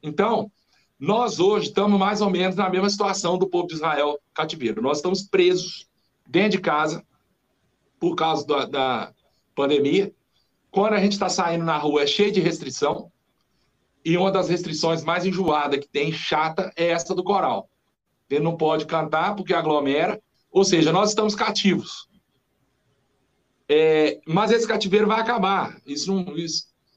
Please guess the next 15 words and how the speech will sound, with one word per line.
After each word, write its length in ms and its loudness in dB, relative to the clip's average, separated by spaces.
vai 220 0
demorar 680 2
um 60 -6
pouquinho 400 4
e 100 2
tal, 220 2
mas 120 4
logo, 220 4
logo 180 2
a 60 2
gente 160 0
tá 140 0
de 80 -2
volta. 360 0
Então, 540 0